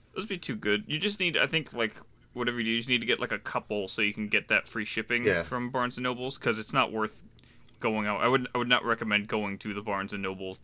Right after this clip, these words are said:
Speaker 1: to get them.
Speaker 2: No, I worked in one long enough, and I don't, I don't like going back anyway. Since they
Speaker 1: <laughs>
Speaker 2: closed all the ones down by me, they closed the downtown Seattle and our West Seattle one, so, uh, also, it's a long drive. <laughs>
Speaker 1: Mm-hmm.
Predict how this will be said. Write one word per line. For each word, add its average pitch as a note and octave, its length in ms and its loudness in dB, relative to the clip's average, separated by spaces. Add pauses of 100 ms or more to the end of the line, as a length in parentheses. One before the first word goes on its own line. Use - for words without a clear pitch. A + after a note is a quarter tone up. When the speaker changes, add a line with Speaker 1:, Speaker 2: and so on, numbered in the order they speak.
Speaker 1:
to A2 100 -4
get G2+ 240 0
them. A#2 220 0
Speaker 2:
No, F#2+ 180 6
I G#2+ 140 8
worked A#2 340 8
in G#2 180 2
one F#2 240 0
long F2+ 280 0
enough, F2 320 -2
and E2 320 -6
I F#2 80 2
don't, F2+ 280 0
I G2 60 0
don't F#2+ 160 4
like F#2 160 0
going F2 260 0
back F2 280 -2
anyway. F2 280 -2 (340)
Since C#3+ 240 0
they D#3 140 10
Speaker 1:
<laughs> - 0 -
Speaker 2:
closed C#3 320 6
all D3+ 120 6
the C3+ 80 2
ones A2 460 -2 (320)
down G#2 280 2
by F2+ 160 4
me, F2 160 -2
they F2+ 160 0
closed G#2 400 2
the F2+ 300 0 (480)
downtown G2+ 460 4
Seattle F#2+ 640 2
and F#2+ 180 -2
our F2+ 240 0
West F2+ 300 -2
Seattle F2 320 -2
one, E2 240 -6
so, E2+ 220 -6 (720)
uh, D#2+ 240 -2 (120)
also, G#2 340 4
it's F#2 140 -2
a G2 60 -2
long F2+ 200 -4
drive. F#2+ 400 -2
<laughs> - 40 -16 (840)
Speaker 1:
Mm-hmm. A2+ 340 -2